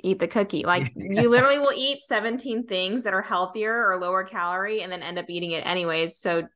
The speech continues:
Speaker 1: just eat it and enjoy it.
Speaker 2: Yeah, it, you'll end up eating more calories than if you just had the fucking cookie to begin with and enjoyed it.
Speaker 1: <laughs>
Speaker 2: It's like, people get mad when I say this, but I think rice cakes are so fucking stupid. Like, no
Speaker 1: <laughs>
Speaker 2: one likes rice cakes.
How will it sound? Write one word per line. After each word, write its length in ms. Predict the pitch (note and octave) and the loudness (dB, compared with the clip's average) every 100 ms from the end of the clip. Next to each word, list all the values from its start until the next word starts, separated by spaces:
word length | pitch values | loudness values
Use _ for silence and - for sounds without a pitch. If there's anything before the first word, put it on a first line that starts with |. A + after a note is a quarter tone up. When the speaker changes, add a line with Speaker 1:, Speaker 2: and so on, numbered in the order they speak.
| - | -8
Speaker 1:
just 200 | F3+ F3+ | -8 -4
eat 160 | F3+ | -2
it 80 | E3+ | 0
and 100 | D3+ | 0
enjoy 320 | D#3 E3+ C#3+ B2+ | -4 -6 -6 -6
it. 180 | D#2 - _ _ _ - | -6 -10 _ _ _ -6
Speaker 2:
Yeah, 220 | A#2+ A2+ - | -4 -4 -8
it, 220 | - A2+ - | -10 -8 0
you'll 160 | C3 | 0
end 180 | A2 C#3 | 2 2
up 100 | B2+ | 0
eating 280 | C3+ C3 B2+ | 0 0 2
more 280 | A#2 A#2+ D#3 | 2 2 0
calories 600 | B2+ G2 G2 G2+ A2+ A#2 _ _ | 0 -2 -2 -2 -6 -8 _ _
than 220 | - G#2+ G#2 | -2 -2 -2
if 140 | A#2 | -4
you 60 | A2 | -2
just 140 | G#2+ | -2
had 280 | - A#2+ A2+ | 0 0 0
the 60 | G2+ | -2
fucking 400 | - A2+ - G#2+ | -2 -2 0 -2
cookie 260 | - A#2+ | -2 -2
to 80 | A2 | -2
begin 300 | G2 G2+ C3+ | -2 2 2
with 140 | A2+ G2+ | 2 2
and 180 | A#3 - | 0 2
enjoyed 360 | B3 - - - | 0 0 -2 -2
it. 60 | - | -6
Speaker 1:
<laughs> 40 | _ _ - | _ _ -4
Speaker 2:
It's 180 | B2+ A#2 | 0 4
like, 260 | C3+ A#2+ - _ _ | 4 4 2 _ _
people 220 | - C#3 | 0 2
get 120 | C3 A#2+ | 2 2
mad 160 | A#2+ | 2
when 60 | B2 | 2
I 40 | |
say 200 | A#2 A#2+ | 2 2
this, 180 | C3+ G#2 | 0 0
but 240 | - G#2+ G#2 _ _ | -2 -4 -4 _ _
I 140 | A2 A#2+ | -2 0
think 200 | C3+ A2 | 0 0
rice 280 | G#2 A#2 A#2+ | 0 0 -2
cakes 340 | - G2+ - | -4 -4 -4
are 100 | - | -6
so 240 | G#2 A2+ A2 | -2 0 0
fucking 560 | - - A#2+ A2+ A2+ | -2 -2 -2 0 -4
stupid. 540 | G2+ - D3 A#2+ D#2 - _ - | -4 0 0 0 -8 -10 _ -2
Like, 160 | A2+ A2+ | 0 0
no 280 | - B2 | 2 2
Speaker 1:
<laughs> 20 | D3 | 2
Speaker 2:
one 200 | E3 D3 | 2 2
likes 260 | C#3+ - | 0 2
rice 200 | C3 A#2 | 2 0
cakes. 400 | - G2 F2+ - | -2 -6 -6 -14